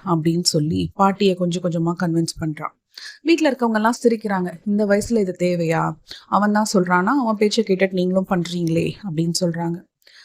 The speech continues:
பாட்டி, "இருப்பா, யோசிச்சுட்டு சொல்றேன்றாங்க." யோசிக்கிறாங்க. அவங்களுக்கு ஒரு விஷயம் புரியுது. இந்த வாய்ப்பை விட்டா கடைசி வரையிலும் சுயம் இல்லாத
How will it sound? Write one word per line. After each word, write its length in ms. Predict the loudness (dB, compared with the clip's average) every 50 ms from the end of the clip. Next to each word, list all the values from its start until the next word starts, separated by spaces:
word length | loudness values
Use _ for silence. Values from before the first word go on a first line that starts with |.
| _ _ _ _ _ _ _ _
பாட்டி, 720 | _ 2 4 4 4 2 2 2 2 2 2 0 -2 -6 -10 _ _ _ _ 0
"இருப்பா, 360 | 2 4 4 4 4 2 2 2
யோசிச்சுட்டு 580 | 2 0 0 0 -2 -2 -6 -4 -6 -4 -2 0
சொல்றேன்றாங்க." 600 | 0 0 0 0 -2 -2 -2 -4 -4 -6 -6 -6 -10 _ _ _ _ _ _ _ _ _ _ _ -4
யோசிக்கிறாங்க. 720 | 0 0 0 2 2 0 0 0 -2 -2 -2 -2 -4 -6 -8 _ _ _ -20 -20 -20 -12 _
அவங்களுக்கு 380 | -2 0 2 2 2 2 2
ஒரு 160 | 2 2 2
விஷயம் 680 | 0 0 0 0 0 0 0 0 -2 -2 -4 -6 -10 _ _ _ _ _
புரியுது. 380 | 0 0 2 2 0 -2 -4 -8 _ _ _ _ _ _ _ _ -12 -6
இந்த 360 | -2 0 2 2 2 0 0
வாய்ப்பை 440 | 0 2 2 2 2 2 2 2 2
விட்டா 400 | 2 0 -2 -2 0 0 0 -2 -4 _ _ _ _ -20 -20 -20 _ _ _ _
கடைசி 540 | -6 -4 -2 0 0 0 0 2 4 4 4
வரையிலும் 500 | 4 2 2 2 0 0 0 -2 -4 -8 _ _ -12 -10 -6 -2
சுயம் 300 | 0 0 2 2 2 0 0
இல்லாத 920 | -2 -2 0 2 2 2 2 2 2 2 2 2 2 2 2 0 -4